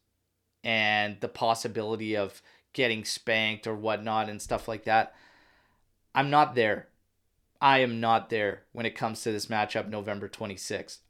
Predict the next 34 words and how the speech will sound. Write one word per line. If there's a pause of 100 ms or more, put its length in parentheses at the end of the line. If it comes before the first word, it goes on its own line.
I
think
they
are
gonna
struggle (240)
to
score
against
us. (640)
I
think
we
will (1000)
have
a (140)
better
balance
of
play (320)
than
we
have
had, (100)
uh,
definitely
against
that
Milan
game.
We
are
at
home,